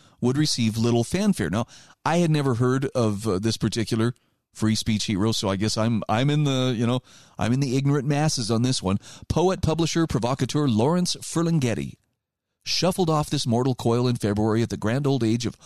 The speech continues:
one hundred and one. Now, Nick Gillespie says there were dutiful obituaries in the New York Times and elsewhere, but the respects were hardly commensurate with the debt owed the man.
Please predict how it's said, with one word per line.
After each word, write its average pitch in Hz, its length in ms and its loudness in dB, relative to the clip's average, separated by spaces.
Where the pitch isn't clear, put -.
one 107 260 0
hundred 131 260 2
and 131 160 2
one. 92 360 0
Now, - 60 -2
Nick 104 180 0
Gillespie 113 380 0
says 101 200 -2
there 110 100 0
were 92 140 0
dutiful 110 480 0
obituaries 135 640 0
in 117 60 0
the 87 80 0
New 98 80 2
York 120 240 2
Times 110 420 0
and 87 100 -4
elsewhere, 107 400 0
but 123 100 0
the 120 80 2
respects 180 500 0
were 117 120 2
hardly 180 400 -2
commensurate 123 560 0
with 110 240 0
the 113 100 -2
debt 107 460 -2
owed 156 260 2
the 113 60 0
man. 85 300 -2